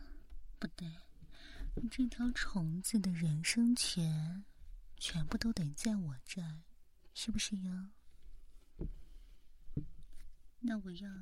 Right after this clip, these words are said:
你从此以后呀，乖乖当我的小奴隶。以后无论是在哪儿遇到我，都要跪下给我磕头请安，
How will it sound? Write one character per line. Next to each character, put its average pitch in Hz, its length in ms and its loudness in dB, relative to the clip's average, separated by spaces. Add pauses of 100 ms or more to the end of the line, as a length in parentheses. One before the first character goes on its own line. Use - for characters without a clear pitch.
(140)
你 143 500 -4 (1200)
从 175 300 -4
此 - 180 -4
以 185 260 0
后 170 460 -2
呀， 143 220 0 (1300)
乖 160 160 -2
乖 160 140 -4 (120)
当 196 240 -2
我 190 100 6
的 170 80 4
小 - 340 2 (200)
奴 147 280 2
隶。 214 220 0 (1900)
以 247 160 6
后 277 200 4
无 247 140 6
论 254 140 6
是 269 120 8
在 285 160 4 (100)
哪 185 120 0
儿 151 200 2
遇 208 160 0
到 170 220 -4
我， 139 280 -2 (1300)
都 208 120 2
要 175 180 2
跪 175 300 0
下 170 240 -2
给 180 140 -4
我 175 140 0
磕 - 340 2
头 175 280 -2
请 - 260 0 (160)
安， 226 340 -2